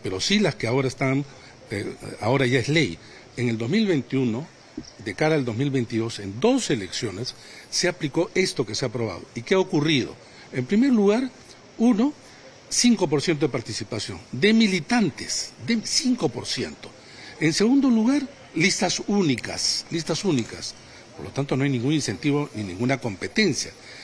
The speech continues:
Y en tercer lugar, obviamente, no había ningún, eh,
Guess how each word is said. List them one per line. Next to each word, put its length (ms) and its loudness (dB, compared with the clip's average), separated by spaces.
Y 120 0
en 80 2
tercer 340 2
lugar, 460 4
obviamente, 540 0
no 100 2
había 280 0
ningún, 560 0
eh, 320 -8